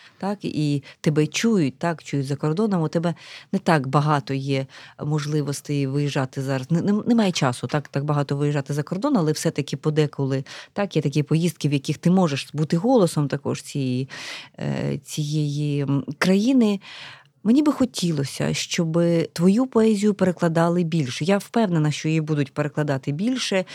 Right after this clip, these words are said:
англійською, французькою, італійською, е,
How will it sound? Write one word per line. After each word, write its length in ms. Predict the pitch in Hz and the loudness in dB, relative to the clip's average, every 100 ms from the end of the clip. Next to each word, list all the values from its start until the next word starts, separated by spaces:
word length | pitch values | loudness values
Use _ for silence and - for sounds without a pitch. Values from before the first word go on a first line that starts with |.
| - - - 143 | -16 -16 -6 -2
англійською, 1080 | 139 185 165 185 196 - - 175 170 160 160 | 0 2 2 2 0 -4 -4 -4 -4 -6 -4
французькою, 1080 | 196 202 - 185 175 - 170 165 160 160 | -2 0 0 -2 -4 -6 -4 -2 0 0
італійською, 1040 | 160 180 196 175 170 160 - 165 156 151 156 - - 139 | 0 0 -2 0 -2 -6 -6 -4 -2 -4 -6 -12 -12 -2
е, 280 | 147 147 | 0 0